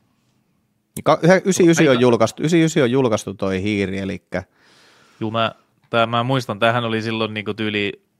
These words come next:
Speaker 2: ainut niinku pelihiiri melkein silloin alkuun,
Speaker 1: Mm.
Speaker 2: tai ainakin mikä mulla oli tiedossa siihen aikaan. Sanotaan näin, että mä en tiedä, onks mä varsinaisesti tän, tai en oo, en oo tän tuotteen niinku todellista kohderyhmää ja pelkästään järjettömän hinnankin takia, mutta tää kyllä kutittelee mua jotenkin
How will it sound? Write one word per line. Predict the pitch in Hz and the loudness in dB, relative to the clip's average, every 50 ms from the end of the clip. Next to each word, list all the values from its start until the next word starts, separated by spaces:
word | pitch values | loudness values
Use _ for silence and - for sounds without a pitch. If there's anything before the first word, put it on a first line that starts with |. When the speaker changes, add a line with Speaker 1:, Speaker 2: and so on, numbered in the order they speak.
| _ _ _ - | _ _ _ -2
Speaker 2:
ainut | 110 107 104 101 98 95 - - | -2 0 0 -2 -4 -10 -14 -12
niinku | 92 87 85 - 87 | -14 -14 -12 -12 -14
pelihiiri | - - 98 98 98 92 90 87 92 90 92 90 87 | -10 -8 -8 -6 -6 -8 -8 -10 -12 -14 -12 -12 -12
melkein | 90 92 87 82 - - 58 73 | -14 -14 -14 -14 -14 -14 -14 -12
silloin | 95 95 85 85 82 - - - | -12 -14 -14 -14 -14 -16 -12 -8
alkuun, | - 104 101 104 101 98 90 95 | -6 -4 -2 -2 -4 -4 -6 -8
Speaker 1:
Mm. | |
Speaker 2:
tai | 90 92 95 | -6 -4 -4
ainakin | 98 101 95 98 98 | -4 -4 -6 -8 -6
mikä | 95 101 101 | -2 -2 -2
mulla | 104 107 113 113 107 98 | 0 0 0 0 0 0
oli | 95 95 92 | -2 -4 -6
tiedossa | - 101 101 98 92 - - - - 92 | -6 -6 -4 -4 -4 -6 -8 -14 -14 -12
siihen | 95 98 98 98 98 92 | -10 -10 -8 -8 -8 -8
aikaan. | - 50 50 - - - - - _ - - - - - - - | -8 -8 -10 -10 -12 -12 -14 -14 _ -20 -20 -20 -20 -20 -12 -6
Sanotaan | - 185 208 233 208 185 | -4 -2 -2 -2 -2 -2
näin, | 180 196 208 185 | 0 -2 -2 -2
että | 160 139 - - _ _ _ - | -4 -6 -8 -18 _ _ _ -10
mä | - 135 147 | -6 -4 -4
en | 147 | -2
tiedä, | 147 151 139 123 - _ _ _ _ _ _ - | 0 0 0 0 -2 _ _ _ _ _ _ -10
onks | 131 127 - | -10 -8 -6
mä | 139 135 127 | -4 -2 -2
varsinaisesti | 127 127 127 127 120 - - 139 | -2 -2 -4 -6 -10 -12 -14 -14
tän, | - - 123 117 113 - _ | -10 -10 -10 -8 -10 -10 _
tai | - 110 117 | -2 0 0
en | 131 135 127 | 0 0 0
oo, | 127 131 | -2 0
en | - 143 151 143 127 | 0 -2 0 0 -2
oo | 117 | -2
tän | - - 117 110 104 | -2 -4 -6 -4 -2
tuotteen | 123 123 120 - _ - 110 104 | -2 -2 -4 -4 _ -6 -6 -6
niinku | 107 104 104 | -6 -8 -6
todellista | 120 120 127 120 113 107 101 - 104 | -2 0 0 0 0 -2 -6 -10 -8
kohderyhmää | - - 123 123 127 120 110 101 101 98 101 104 104 101 | -4 -2 -2 0 0 0 -2 -2 -4 -6 -6 -4 -4 -4
ja | 98 95 | -4 -4
pelkästään | 104 101 95 101 - - - 107 107 107 | -4 -6 -6 -8 -10 -6 -4 -4 -2 -2
järjettömän | 107 113 113 113 107 - 113 110 107 104 | 0 -2 -2 -2 -4 -6 -8 -8 -6 -6
hinnankin | 120 123 123 117 110 107 98 98 | -4 -6 -4 -6 -6 -8 -8 -10
takia, | - 92 - - 104 101 | -12 -12 -10 -8 -8 -8
mutta | 101 95 - _ _ - | -8 -10 -16 _ _ -4
tää | 120 117 | -4 -2
kyllä | 117 127 120 117 | -2 -4 -6 -6
kutittelee | - 139 143 147 120 - - - 101 95 95 90 | -6 -4 -2 -2 -2 -2 -4 -4 -2 -2 -2 -4
mua | 95 92 92 | -4 -6 -6
jotenkin | 95 101 101 101 95 101 98 | -4 -4 -6 -6 -6 -10 -14